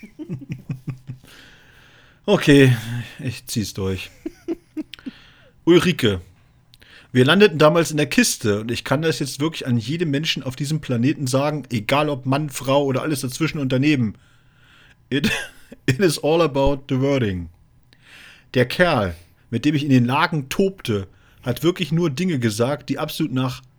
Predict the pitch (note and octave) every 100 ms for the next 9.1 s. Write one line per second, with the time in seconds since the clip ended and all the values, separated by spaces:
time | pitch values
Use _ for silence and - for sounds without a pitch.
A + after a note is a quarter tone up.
0 | - C#3+ D#3 - - F3+ F3 B2+ A2+ A2
1 | - A2 G#2 G2 - - - - C3+ A#2+
2 | A2 G#3 D#3 G#2 A2 - A#2+ G#2+ F#2+ A#2+
3 | C#3+ C3 - G2 F#2+ F#2 - - _ _
4 | G2 B2+ D#3 D3+ A#2 A2+ G#2+ - _ _
5 | _ - D#3 F#3 - - A2 A2 F#2+ F2
6 | - - - A#2+ A#2+ A2 C#3+ E3+ D3 B2+
7 | - G#2 G#2+ G#2+ F#2+ - - - C#3 C#3
8 | B2+ A3 A3+ - - B2 B2 A2+ A#2+ G#2+
9 | -